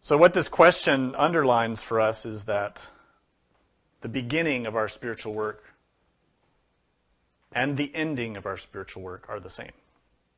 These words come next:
Throughout our entire spiritual path, we have to be inquiring into ourselves. Am I being true? How am I spending the day and the night?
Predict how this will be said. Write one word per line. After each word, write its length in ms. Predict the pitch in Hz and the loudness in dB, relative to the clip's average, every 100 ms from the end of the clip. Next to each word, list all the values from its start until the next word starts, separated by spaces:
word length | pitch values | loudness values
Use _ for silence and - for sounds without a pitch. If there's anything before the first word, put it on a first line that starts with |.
| _ _ _ _ _ _ - | _ _ _ _ _ _ -18
Throughout 480 | 113 113 127 147 139 | -10 2 4 4 0
our 120 | 123 | -6
entire 380 | 120 - 135 135 | -2 2 4 2
spiritual 440 | - 131 117 117 | -4 -8 -6 -8
path, 380 | - 117 110 - | -6 -6 -6 -14
we 100 | 113 | -10
have 180 | 104 117 | -6 -6
to 80 | - | -8
be 200 | 123 120 | -12 -12
inquiring 840 | 113 110 - 123 127 143 143 143 127 | -14 -16 -8 0 0 0 -2 -6 -8
into 320 | 117 120 123 | -10 -10 -12
ourselves. 600 | 98 98 120 98 - - _ _ _ _ _ _ _ _ _ | -12 -14 -14 -14 -18 -20 _ _ _ _ _ _ _ _ _
Am 140 | 98 98 | -18 -16
I 140 | 127 | -14
being 260 | 131 127 135 | -14 -14 -16
true? 320 | - 131 123 _ _ _ _ _ _ _ _ _ _ _ _ _ _ _ _ _ _ _ _ _ _ _ _ _ _ _ _ _ _ _ _ _ _ - _ _ _ _ _ _ _ | -18 -18 -18 _ _ _ _ _ _ _ _ _ _ _ _ _ _ _ _ _ _ _ _ _ _ _ _ _ _ _ _ _ _ _ _ _ _ -20 _ _ _ _ _ _ _
How 200 | - 120 | -8 -6
am 100 | 139 | -4
I 80 | 127 | -8
spending 520 | - - 131 120 104 | -10 -8 -8 -8 -10
the 80 | 98 | -12
day 280 | 95 110 117 | -10 -8 -8
and 120 | 107 | -10
the 60 | 98 | -16
night? 260 | 101 98 | -18 -20